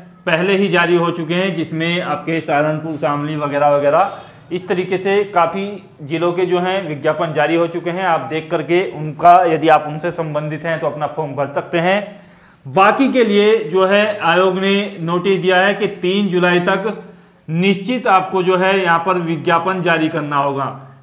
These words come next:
निश्चित विज्ञापन जारी करना होगा। और इसके लिए जो है प्रत्येक जिलों को जो है नोटिस कर दिया गया है कि आप जो है तीन जुलाई तक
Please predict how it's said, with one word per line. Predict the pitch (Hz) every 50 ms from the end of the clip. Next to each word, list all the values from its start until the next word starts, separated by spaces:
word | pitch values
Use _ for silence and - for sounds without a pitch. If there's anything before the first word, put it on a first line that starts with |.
| - 156
निश्चित | 170 180 180 180 175 214 247 220 233 214
विज्ञापन | 180 180 160 143 180 180 175 185 208 202 196
जारी | 170 180 175 180 180 185
करना | 185 185 180 175 175 180
होगा। | 175 175 175 180 196 208 208
और | - 160 175 180 175 175 175
इसके | 175 - - - 233 220
लिए | 190 170 165 170 175 185 196 180
जो | 156 170 170
है | 165 175 185 180
प्रत्येक | - 170 160 - - 180 180 165
जिलों | 151 165 156 160 156 151
को | 160 175 196 240 240 - - - - - - - 147
जो | 143 139 170 170 165
है | 185 190 233 254 - - - - - - - - _ -
नोटिस | 160 165 185 196 202 202 202 254 254 - - -
कर | - 196 190 196 190 180 175 175 170 170
दिया | 151 131 160 170 175 175
गया | 170 175 170 170
है | 170 185 202
कि | 190 208 185
आप | 165 170 151 143
जो | 156 170
है | 165 185 202 - - -
तीन | - 175 185 202 196 175
जुलाई | 185 175 170 165 170
तक | 175 202 190